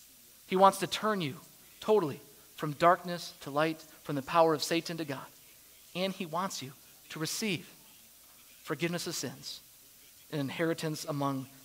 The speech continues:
the saints. And whether you've been a long-time follower of Jesus, or perhaps your eyes are being opened for the first time as you're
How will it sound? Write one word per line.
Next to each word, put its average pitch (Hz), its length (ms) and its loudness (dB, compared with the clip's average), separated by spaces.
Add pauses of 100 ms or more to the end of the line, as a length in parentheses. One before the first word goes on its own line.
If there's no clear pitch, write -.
the 139 60 -8
saints. - 420 -10 (1400)
And 156 100 -2
whether 185 220 10
you've 175 280 2
been 160 120 6
a 147 40 2
long-time 165 520 4
follower 156 280 6
of 143 60 -4
Jesus, 170 560 0 (460)
or 143 200 2
perhaps 165 360 6
your 160 80 6
eyes 160 240 10
are 156 60 2
being 156 200 2
opened 165 280 2
for 156 80 -6
the 139 100 -6
first 160 260 -2
time 160 220 4
as 135 120 -2
you're 135 200 -6